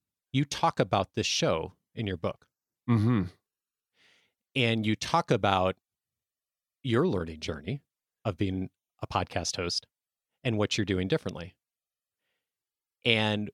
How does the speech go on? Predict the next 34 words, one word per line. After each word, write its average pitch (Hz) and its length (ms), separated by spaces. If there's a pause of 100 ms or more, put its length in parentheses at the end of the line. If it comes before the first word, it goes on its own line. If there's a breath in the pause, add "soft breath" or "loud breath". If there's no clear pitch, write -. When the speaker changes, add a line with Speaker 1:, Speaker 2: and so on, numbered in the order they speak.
(100)
Speaker 1:
what, 107 420 (240)
having 117 540
interviewed 135 640
you 104 160
now 98 540
half 107 200
a 110 60
dozen 98 300
times 92 320
over 90 160
the 92 120
years, 90 440
and 90 120
you've 104 200
interviewed 92 420
me 95 160
a 92 80
couple 92 320
of 87 80
times, 87 460 (680)
um, 90 420 (480)
what's 123 220
different 196 380
about 101 240
this 107 180
conversation, 101 840 (640)
and 120 140
also 143 480
the 110 140
conversations 110 840
I 95 80
listened 104 480
to 120 180
previously 117 760